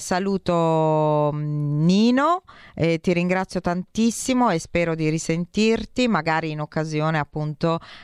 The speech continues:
della nuova svolta che ci sarà, vero Nino? Eh, ovviamente ti auguro un Natale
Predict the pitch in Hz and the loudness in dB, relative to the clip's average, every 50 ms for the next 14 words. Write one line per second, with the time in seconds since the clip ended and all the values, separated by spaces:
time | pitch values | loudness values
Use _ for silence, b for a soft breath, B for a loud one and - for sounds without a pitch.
0 | b b 143 156 151 151 151 147 143 143 139 135 139 135 135 135 151 160 165 160 | b b -2 0 2 2 2 2 2 0 0 2 2 0 0 0 0 2 2 2
1 | 156 165 165 - 147 139 123 127 135 139 - - 151 - 123 123 - - 135 - | 2 0 -2 -2 -2 0 2 2 0 0 -2 -4 -4 -2 -4 -4 -4 -6 -6 -4
2 | 123 120 127 135 139 113 113 - 147 135 127 127 127 131 127 127 123 127 B B | -2 -2 0 0 0 -2 -2 -2 0 0 0 0 0 2 2 2 2 0 B B
3 | B B B B B - 165 147 143 135 107 - - - - - 196 180 156 175 | B B B B B -2 -2 0 0 0 -2 -4 -6 -6 -2 -2 -2 0 0 0
4 | 180 180 196 202 196 202 - 175 - - 175 165 170 170 165 160 160 156 151 151 | 0 0 0 0 0 0 0 -2 0 0 0 2 0 0 0 0 0 0 0 0
5 | 147 151 151 156 156 160 - - 156 151 151 151 151 147 147 147 143 143 143 143 | -2 -2 -2 -2 -2 -2 -2 -2 -2 0 0 0 0 0 2 2 2 0 0 0
6 | 139 143 | 0 -2